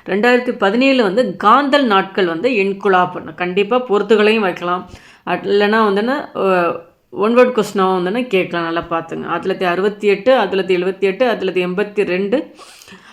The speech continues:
ஆயிரத்தி தொள்ளாயிரத்தி தொண்ணூத்தி ஒன்பது. ஆலாப்பனை வந்து கேட்டிருக்காங்க. வணக்கம் வள்ளுவர் ரெண்டாயிரத்தி நாலு ஈரோடு தமிழன்பன், அதுவும் கேட்டிருக்காங்க, பார்த்துங்க. அடுத்து தேயிலை தோட்டப்பாட்டு. இது யாருடையதுன்னா முகமது ராவுத்தர் அவர்களுடையது.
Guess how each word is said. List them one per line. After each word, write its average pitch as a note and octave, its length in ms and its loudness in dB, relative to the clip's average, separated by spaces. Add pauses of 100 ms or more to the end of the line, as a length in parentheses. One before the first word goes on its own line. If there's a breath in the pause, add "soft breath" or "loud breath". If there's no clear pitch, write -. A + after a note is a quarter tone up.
(100)
ஆயிரத்தி G3 460 0
தொள்ளாயிரத்தி G3 40 0
தொண்ணூத்தி A3 200 -4
ஒன்பது. F3 320 0
ஆலாப்பனை A3+ 520 2
வந்து F#3+ 180 0
கேட்டிருக்காங்க. E3+ 760 -2
வணக்கம் B3 500 0
வள்ளுவர் F#3 400 2
ரெண்டாயிரத்தி G#3 460 0
நாலு F#3+ 340 2
ஈரோடு G#3+ 480 0
தமிழன்பன், G#3 560 0
அதுவும் F3+ 320 -4
கேட்டிருக்காங்க, E3 600 -4
பார்த்துங்க. D#3 340 -12 (1700 soft breath)
அடுத்து A#3 380 -2
தேயிலை B3 440 4
தோட்டப்பாட்டு. G3 760 0
இது A3+ 180 0
யாருடையதுன்னா G3+ 640 2
முகமது A3+ 440 2
ராவுத்தர் F#3 600 2
அவர்களுடையது. E3 640 -4